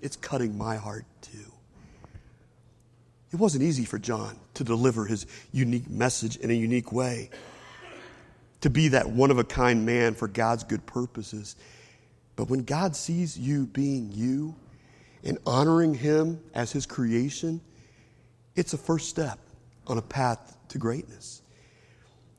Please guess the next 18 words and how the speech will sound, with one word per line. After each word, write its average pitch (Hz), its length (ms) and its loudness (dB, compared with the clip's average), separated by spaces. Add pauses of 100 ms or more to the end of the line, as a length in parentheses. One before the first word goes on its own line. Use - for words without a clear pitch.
(160)
But 147 100 0
there's 233 140 8
something 165 300 6
else 123 200 6
I 117 80 2
think 117 200 0
that's 117 180 -2
even 131 240 2
more 131 180 6
significant, 110 680 -4 (640)
uh, - 40 0
uh, 151 280 2
about 127 380 8
John's 127 420 4
life 113 520 -4 (480)
that 123 160 4
pleases 117 440 0
God. 104 380 -8